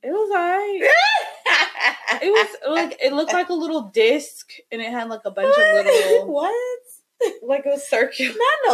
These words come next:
Speaker 2: no disc.
Speaker 1: I mean, like, it was circular, like, the size
Speaker 2: Like a
Speaker 1: of a quar-,
Speaker 2: C D?
Speaker 1: uh, no,
Speaker 2: <laughs>
Speaker 1: fuck. Like, a size of a quarter, flat, and then it had a bunch of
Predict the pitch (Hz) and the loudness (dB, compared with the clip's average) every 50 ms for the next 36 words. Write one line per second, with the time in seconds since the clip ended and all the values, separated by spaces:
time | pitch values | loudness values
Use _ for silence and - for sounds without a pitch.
0 | 233 226 214 - - 196 214 214 190 170 214 220 - - - 285 294 320 330 320 | 2 0 -2 -6 -6 -4 -2 0 0 -2 -2 -4 -6 -4 -2 0 2 2 4 4
1 | 311 466 359 339 349 392 - - 349 302 311 269 311 320 302 302 302 302 302 285 | 4 4 4 2 0 -2 -2 0 0 -2 0 0 -2 -2 0 0 0 0 0 0
2 | 262 247 247 - 240 240 - 247 - 466 480 427 554 285 330 508 494 508 508 508 | -2 -2 -4 -6 -8 -4 0 0 0 2 2 2 0 2 4 4 4 6 6 6
3 | - - 554 571 587 605 - - 302 277 262 269 277 294 311 320 320 320 311 294 | 4 4 4 2 0 -2 -4 -4 -4 -4 -4 -2 0 2 2 2 4 4 4 4
4 | 269 240 - 587 539 339 220 - 277 262 269 269 262 247 220 202 - - _ _ | 4 4 2 0 0 -2 0 0 0 2 4 2 2 2 0 -2 -6 -10 _ _
5 | _ - 240 - - _ _ 269 277 269 302 311 311 - 277 254 262 269 294 277 | _ -4 -4 -4 -6 _ _ 0 0 2 0 -4 -2 0 0 2 2 2 0 -2
6 | 277 320 311 320 330 311 - _ 247 208 185 170 180 185 214 277 285 _ _ _ | -4 -6 -4 -4 -6 -8 -8 _ -6 -6 -4 -4 -6 -8 -10 -12 -16 _ _ _
7 | _ _ _ _ - 214 190 185 185 180 - - _ - 214 214 202 208 208 214 | _ _ _ _ -2 0 2 2 2 0 -2 -6 _ -10 -8 -8 -8 -8 -6 -6
8 | 202 190 190 185 180 196 196 190 185 180 | -6 -6 -6 -8 -8 -10 -10 -12 -14 -14